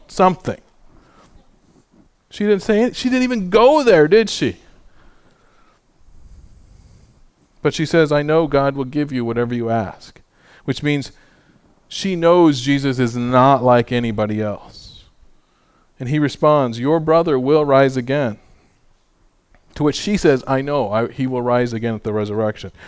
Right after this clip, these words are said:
Now, from her response, we can guess she still doesn't quite understand or think that Jesus can do this. That's within the realm of possibilities, because that would have been, hey, the perfect time to bring that up,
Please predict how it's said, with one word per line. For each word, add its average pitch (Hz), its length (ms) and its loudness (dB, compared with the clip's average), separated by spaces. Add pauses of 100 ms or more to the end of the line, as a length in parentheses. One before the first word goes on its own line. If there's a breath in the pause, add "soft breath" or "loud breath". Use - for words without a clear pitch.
(200 loud breath)
Now, 156 220 4
from 160 320 -2 (120)
her 165 200 4
response, 175 520 2
we 151 120 2
can 139 180 -2
guess 156 400 4 (340 loud breath)
she - 180 -6
still 190 400 4
doesn't 151 340 2
quite 156 320 2
understand 147 640 -2
or 123 100 0
think 147 260 -6
that 120 160 -4
Jesus 123 380 -8
can 113 160 -12
do 117 180 -4
this. - 280 -12 (680)
That's 123 180 -4
within 139 220 -2
the 131 100 0
realm 127 240 2
of 117 120 -2
possibilities, 107 640 0
because 113 240 -4
that 120 200 2
would 113 100 -2
have 107 80 -2
been, 107 180 -6
hey, 110 140 -6
the 104 200 -6
perfect 110 600 -4
time 98 440 -6
to 117 120 -12
bring 101 240 -12
that 98 180 -12
up, - 300 -16